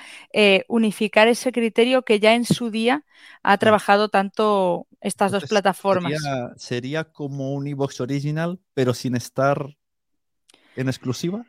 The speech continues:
Speaker 2: <laughs>
Speaker 1: Eh, sí, es bastante
Speaker 2: A,
Speaker 1: similar
Speaker 2: a
Speaker 1: a
Speaker 2: nivel,
Speaker 1: eso.
Speaker 2: a nivel trato, me refiero, entre la marca iVoox y, y el podcast.
Speaker 1: Sí, eh, eh, tenemos un trato más personal con los partners de lo que lo tenemos con,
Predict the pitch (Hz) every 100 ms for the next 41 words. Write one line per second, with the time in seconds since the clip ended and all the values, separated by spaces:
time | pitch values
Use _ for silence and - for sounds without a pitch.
0 | _ - - - - 220 247 247 240 226
1 | 220 220 220 226 - _ - 208 - 269
2 | 220 202 240 247 247 269 - 214 196 208
3 | 196 147 139 185 139 135 147 139 147 160
4 | 185 151 127 139 160 135 127 123 123 127
5 | 139 - 135 139 135 131 127 - - 127
6 | 120 - - 127 113 135 220 - 254 220
7 | - 226 220 220 233 - 240 233 233 262
8 | 202 - 208 - 202 190 208 196 180 -
9 | 196 214 262 247 202 190 180 170 185 175
10 | 175 175 180 190 180 185 196 - 214 185
11 | 175 165 165